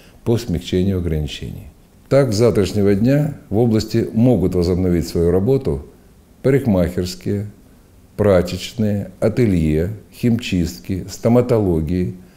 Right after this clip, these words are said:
магазины, торгующие авто и мототехникой, рекламные и кадровые бюро,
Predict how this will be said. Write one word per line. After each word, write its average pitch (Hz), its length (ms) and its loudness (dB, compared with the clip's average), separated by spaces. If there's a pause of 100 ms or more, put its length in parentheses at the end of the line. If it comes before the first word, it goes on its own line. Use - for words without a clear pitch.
(340)
магазины, 110 500 4
торгующие 113 580 0
авто 113 400 0
и - 220 -6
мототехникой, 87 920 -4 (760)
рекламные 117 680 2
и 98 100 -2
кадровые 120 520 4
бюро, 82 480 2